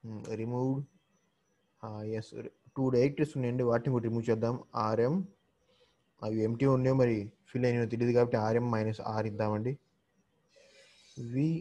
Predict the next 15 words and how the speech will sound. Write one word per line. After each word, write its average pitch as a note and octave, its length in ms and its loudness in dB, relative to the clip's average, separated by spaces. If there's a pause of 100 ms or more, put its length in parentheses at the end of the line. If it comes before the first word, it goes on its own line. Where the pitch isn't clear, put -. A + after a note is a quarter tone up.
(240)
comma, A#2 300 -2 (840)
ఇంకా C#3+ 200 -2 (380)
డబ్ల్యూ. A2 340 0 (720)
ఎస్, - 140 -14 (1080)
టోటల్ A#2+ 320 -4
డిలీటెడ్. G#2+ 460 -4
ఒకసారి A2 300 -6
ఎల్ఎస్ A2 240 -6
చేయండి. A#2 320 -4 (840)
Ah, G#2 100 -6 (100)
now C3 140 2 (460)
my A2 80 -2 (100)
system A2+ 260 -10 (100)
is C#3+ 160 -6
free. G#2 180 -4